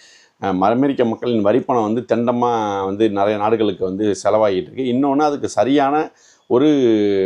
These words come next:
அக்கவுண்ட் இது கிடையாது. ஏ-, யாருக்கு எவ்வளவு செலவு பண்ணாங்க, எதுக்காக செலவு பண்ணாங்க, இந்த மாதிரி டீட்டெயில்ஸ் எல்லாம் வந்து இல்ல. ஒரு அவங்களுடைய இதுல வந்து பாத்தீங்க அப்படின்னா, ஒரு சின்ன நோட்டு மட்டும்தான் இருக்கும்.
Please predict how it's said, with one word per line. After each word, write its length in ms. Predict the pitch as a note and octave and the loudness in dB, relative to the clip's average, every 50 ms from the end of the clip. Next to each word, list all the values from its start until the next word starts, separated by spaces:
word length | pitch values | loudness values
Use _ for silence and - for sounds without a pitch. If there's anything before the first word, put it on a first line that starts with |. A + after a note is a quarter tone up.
| F#2+ F#2 - - | 0 0 -2 -2
அக்கவுண்ட் 520 | A2 - - D3+ D3+ C#3+ C3 B2 A#2 G#2+ | -2 0 0 2 2 2 0 -2 -2 -2
இது 240 | G#2 G#2 G#2+ A#2 G2+ | -2 0 2 2 2
கிடையாது. 400 | - G2+ G2 G2 F#2+ F2 D#2+ - - | 2 2 2 2 2 0 -4 -4 -2
ஏ-, 220 | G#2+ A2 A2+ G2+ | -2 0 0 2
யாருக்கு 500 | G#2 G#2 A2 B2 C3 B2+ A#2+ A2+ A2+ A2 | 2 2 2 2 0 -2 -6 -6 -4 -2
எவ்வளவு 320 | G#2+ G2+ G#2+ A#2+ B2 A#2 A2 | 0 2 2 2 2 2 2
செலவு 340 | - A2+ G#2+ A2 G#2 G2 G2 | 0 0 0 0 0 -2 -6
பண்ணாங்க, 480 | G2 F#2+ F#2 F#2 F#2 G2 G2 F#2+ F#2 | -8 -8 -8 -6 -8 -8 -8 -8 -4
எதுக்காக 460 | F#2 G#2 A2+ B2 A#2+ D3 C3 B2 G#2+ | -2 -2 -2 0 0 2 2 2 0
செலவு 340 | F#2+ G2+ G2+ G#2+ G#2 F#2 G2 | -2 -2 -2 -2 -4 -6 -8
பண்ணாங்க, 200 | F#2+ F#2 F#2 F#2+ | -10 -12 -12 -12
இந்த 200 | F#2+ F#2+ F#2+ F#2+ | -12 -10 -8 -6
மாதிரி 360 | F#2+ G#2 A2+ B2 A#2 G2+ A#2+ | -4 -2 -2 -2 -2 -2 -4
டீட்டெயில்ஸ் 340 | B2+ A#2+ C3 A#2 G#2 F#2 - | -4 -2 0 -2 -2 -2 -4
எல்லாம் 200 | G2 G2+ G#2+ G2+ | -6 -6 -6 -6
வந்து 240 | F#2 F#2 G2 A#2+ A#2+ | -8 -6 -4 -4 -2
இல்ல. 360 | G2+ G2 F#2+ F#2+ - - _ _ _ _ _ _ _ _ _ _ | -2 0 0 -2 -2 -2 _ _ _ _ _ _ _ _ _ _
ஒரு 440 | - A#2+ A#2+ A#2+ A#2+ A#2+ A#2+ A2+ - - - A2+ | -2 0 2 4 4 4 2 0 0 -2 -2 -2
அவங்களுடைய 500 | A2 B2 B2+ B2 A#2+ A#2 A2 A2 A2 G#2+ G#2 G#2 G#2 G2+ G2 | 0 0 0 2 2 2 2 2 2 2 2 2 0 0 0
இதுல 180 | A2 C3+ D3 C#3+ | 0 2 2 2
வந்து 380 | B2+ B2 B2+ B2+ B2 A#2+ A2 - | 0 0 0 2 2 2 0 0
பாத்தீங்க 280 | - B2 A2 B2 A2 A2 | -2 -2 -2 -2 -4 -4
அப்படின்னா, 280 | G2+ G2 G2+ A2+ C#3 C#3+ | -4 -6 -6 -4 0 0
ஒரு 140 | B2+ G#2+ F#2 | 0 0 0
சின்ன 240 | - C#3 C3+ C#3 B2+ | -2 -2 0 0 0
நோட்டு 300 | A#2 A#2 C3 C#3 A#2+ B2 | 0 0 0 0 0 -2
மட்டும்தான் 300 | A2+ G#2+ G#2+ A#2 A#2+ A2+ | -2 -2 -2 -2 -2 -2
இருக்கும். 240 | G2+ F#2 - - | -2 -4 -8 -12